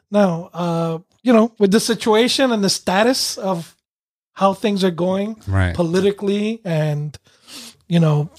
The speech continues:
Speaker 1: in the world today, I just, for me, it just, it, it just made sense to have this today.
Speaker 2: So,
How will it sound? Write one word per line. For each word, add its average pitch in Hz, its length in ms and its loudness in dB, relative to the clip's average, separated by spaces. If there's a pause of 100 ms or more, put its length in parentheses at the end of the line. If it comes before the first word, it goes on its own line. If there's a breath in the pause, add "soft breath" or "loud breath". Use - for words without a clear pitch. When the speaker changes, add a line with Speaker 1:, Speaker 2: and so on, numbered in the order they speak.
(140)
Speaker 1:
in 185 120 2
the 185 80 6
world 208 320 4
today, 220 460 -2
I 190 100 -2
just, 170 280 -6 (800)
for 170 120 -2
me, 190 160 2
it 170 140 0
just, 156 320 -4
it, 165 240 -10
it 175 120 -4
just 151 320 -4
made 160 340 0
sense 160 400 -2
to - 100 -8
have 131 240 -8
this 117 160 -16
today. 120 320 -20 (260)
Speaker 2:
So, 135 200 0